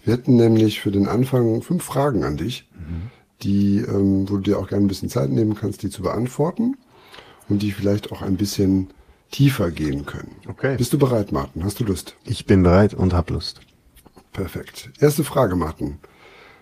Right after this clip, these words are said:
Speaker 1: Was ist das Erste, was du machst, wenn du ganz alleine bist?
Speaker 2: Uff. <laughs> Ähm, ganz ehrlich gesagt,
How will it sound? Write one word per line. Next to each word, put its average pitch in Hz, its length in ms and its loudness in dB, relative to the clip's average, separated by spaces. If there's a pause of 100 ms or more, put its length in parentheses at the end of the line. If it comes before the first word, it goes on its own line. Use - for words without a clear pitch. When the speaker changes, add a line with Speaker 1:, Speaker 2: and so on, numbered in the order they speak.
(160)
Speaker 1:
Was 123 160 -2
ist 156 160 -2
das 127 160 2
Erste, 151 680 -2 (220)
was 101 220 -2
du 101 160 2
machst, 101 560 -2 (180)
wenn 98 160 2
du 95 100 0
ganz 117 280 0
alleine 113 340 -2
bist? - 420 -12 (1160)
Speaker 2:
Uff. - 360 -4 (840)
<laughs> - 80 4 (1160)
Ähm, 90 680 4 (920)
ganz 135 300 2
ehrlich 110 380 -2
gesagt, 98 540 0